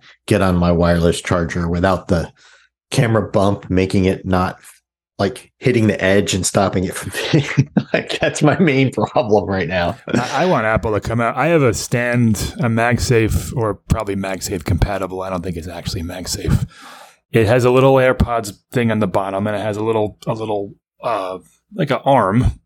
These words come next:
Speaker 2: and I pop my phone on it on the nightstand. It's, it's fantastic, but I don't wanna buy, like, eight of those. But that's, that's what I want Apple to make, like, something like that for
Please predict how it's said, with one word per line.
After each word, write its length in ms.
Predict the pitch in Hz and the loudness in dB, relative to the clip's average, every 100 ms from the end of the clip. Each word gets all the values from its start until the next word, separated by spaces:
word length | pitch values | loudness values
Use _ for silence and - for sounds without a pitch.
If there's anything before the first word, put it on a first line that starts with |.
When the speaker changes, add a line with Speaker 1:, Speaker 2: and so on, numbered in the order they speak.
| _ - | _ -10
Speaker 2:
and 140 | 110 | -6
I 80 | 101 | -4
pop 260 | 123 123 | -2 -2
my 180 | 113 110 | -2 -6
phone 300 | - 117 110 | -4 -4 -4
on 180 | 110 107 | -4 -4
it 40 | |
on 80 | 107 | -4
the 80 | 101 | -4
nightstand. 480 | 101 95 - 98 104 | -4 -4 -4 -2 -2
It's, 180 | 98 107 | -2 -2
it's 220 | 104 - | -4 -2
fantastic, 600 | 110 95 117 - - - | 0 2 4 2 0 -2
but 120 | 95 | 2
I 80 | 120 | 4
don't 120 | 120 | 4
wanna 180 | 113 92 | 2 2
buy, 260 | 101 110 | 2 2
like, 200 | 101 90 | 0 0
eight 200 | 92 113 | 2 2
of 80 | 90 | 2
those. 440 | - - 175 - - _ - - _ | -2 -8 -6 -6 -8 _ -20 -20 _
But 240 | - 104 - _ _ - | 0 0 -4 _ _ -8
that's, 340 | 135 117 127 | -4 -2 0
that's 220 | - 139 | 0 2
what 80 | 151 | 4
I 60 | 131 | 4
want 180 | 113 113 | 2 2
Apple 220 | 110 - | 0 0
to 80 | 101 | 0
make, 260 | 107 - | -4 -6
like, 160 | 90 - | -12 -8
something 420 | - 110 104 98 | -4 -2 -2 -2
like 280 | 101 95 - | -2 -4 -4
that 320 | 101 101 - _ | -6 -8 -12 _
for 640 | - - 104 101 95 92 | -16 -6 -4 -2 -4 -10